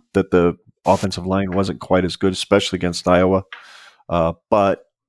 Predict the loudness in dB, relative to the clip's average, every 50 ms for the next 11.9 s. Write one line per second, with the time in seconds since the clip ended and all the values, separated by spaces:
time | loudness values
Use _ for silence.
0 | _ 0 2 2 2 2 0 -2 -4 -6 -6 -6 -4 -4 -4 -4 -2 0 2 2
1 | 2 2 0 -2 0 2 4 4 4 2 2 -2 -2 -4 -4 -6 -4 -4 0 0
2 | 0 0 0 -2 -4 -6 -6 -8 -12 -12 -10 -8 -6 -6 -8 -8 _ _ _ -20
3 | -20 _ _ _ _ _ _ _ _ -2 0 0 0 0 -2 0 2 2 2 2
4 | 2 0 0 0 2 2 2 0 -2 0 2 4 4 2 2 -2 -6 -12 -6 -4
5 | -2 -2 -2 -6 -8 -8 -8 -6 -6 -6 -6 -4 -4 -4 -4 -6 -8 -10 -10 -12
6 | -12 -10 -10 -8 -8 -10 -12 -14 -16 -12 -10 -8 -8 -8 -6 -6 -6 -6 -6 -8
7 | _ _ _ _ _ -4 -2 -2 -2 -4 -8 -14 _ _ _ _ _ -6 -2 0
8 | 0 0 -2 -4 _ -18 -20 -18 -18 -18 -18 -20 -20 -20 -20 _ _ _ _ 2
9 | 2 4 4 2 2 0 0 0 -2 -6 -10 _ _ _ _ _ _ _ _ -10
10 | -10 -10 -10 -10 _ _ -4 -4 -4 -4 -4 -4 -2 -2 -2 0 2 2 2 2
11 | 0 -6 -8 _ 2 4 6 6 6 4 4 2 0 -2 -2 -2 -4 -6